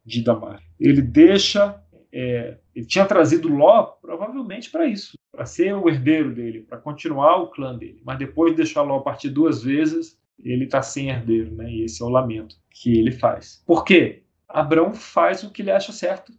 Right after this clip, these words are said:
faz o que ele acha justo, cumpre os combinados, mesmo em prejuízo próprio, né? Mesmo pros próprios, mesmo em prejuízo pros próprios interesses. E Deus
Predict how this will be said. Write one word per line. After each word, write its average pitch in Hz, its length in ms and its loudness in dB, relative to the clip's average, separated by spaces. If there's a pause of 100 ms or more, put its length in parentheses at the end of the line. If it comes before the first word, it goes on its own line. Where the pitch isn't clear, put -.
(100)
faz 156 200 -2
o - 40 -20
que 151 80 0
ele 147 80 2
acha 151 240 -8
justo, 139 420 -6
cumpre 220 320 4
os - 80 -4
combinados, 151 760 -2 (100)
mesmo 226 840 4 (180)
em 160 100 -4
prejuízo 143 560 4
próprio, 113 440 -10
né? 120 180 -14
Mesmo 131 380 -6
pros 135 180 -16
próprios, 123 420 -2 (220)
mesmo 156 280 4
em 151 40 -2
prejuízo 135 440 -4
pros 139 140 -16
próprios 127 400 0
interesses. 120 560 -8
E 117 120 -10
Deus 131 640 -2